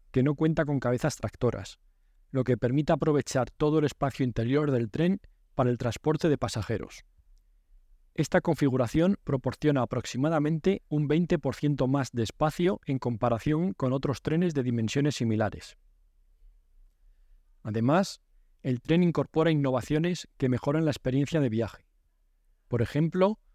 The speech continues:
cuenta con una pantalla de separación de cristal fototrópico regulable entre la sala de pasajeros y la cabina de conducción. Esto permite a los viajeros tener una perspectiva similar a la del conductor del tren,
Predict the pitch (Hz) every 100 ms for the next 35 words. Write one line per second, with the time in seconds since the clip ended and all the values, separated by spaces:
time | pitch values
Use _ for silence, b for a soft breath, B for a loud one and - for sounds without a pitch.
0 | _ _ - 160 170 151 156 156 143 135
1 | 151 156 175 190 139 139 127 123 113 156
2 | 147 127 135 - 147 131 - - 120 113
3 | 151 165 147 131 170 - - 123 123 139
4 | 156 175 190 - 131 - 123 120 - 156
5 | 151 135 123 - 117 160 180 202 - 139
6 | 120 120 123 143 135 113 107 - 110 101
7 | - _ _ _ _ _ _ - _ -
8 | _ _ 151 - 165 147 151 170 139 120
9 | 113 113 160 165 190 - _ 139 143 165
10 | 156 156 - 135 - 139 120 - 127 135
11 | 160 151 127 127 117 117 - 135 131 107
12 | 117 101